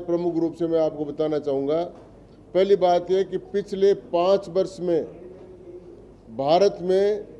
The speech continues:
क्रोनी कैपिटलिज्म, कॉरपोरेट जगत और सत्तारूढ़ दल के बीच में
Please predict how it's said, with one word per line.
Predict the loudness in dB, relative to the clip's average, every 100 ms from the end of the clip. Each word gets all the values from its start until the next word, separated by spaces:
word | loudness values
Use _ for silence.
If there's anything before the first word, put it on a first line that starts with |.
| -20 -20 -20 -20 -20 0
क्रोनी | 8 8 8 4 -2
कैपिटलिज्म, | 0 0 2 0 2 0 0 -4 -8 -10 -18 -20 -20 -20 -20 -20 -20 -20 -20 -20 -20 -20 -20 -20 -20 -20 -2
कॉरपोरेट | 4 6 4 4 6 6 4 0
जगत | 0 2 2 -2 -18 -20 -20 -20 -20 -20 -20 -12 -2
और | -2
सत्तारूढ़ | 0 -4 0 4 6 6 4 0
दल | -2 -2
के | 0 -2 2
बीच | 2 2 0
में | 0 0 0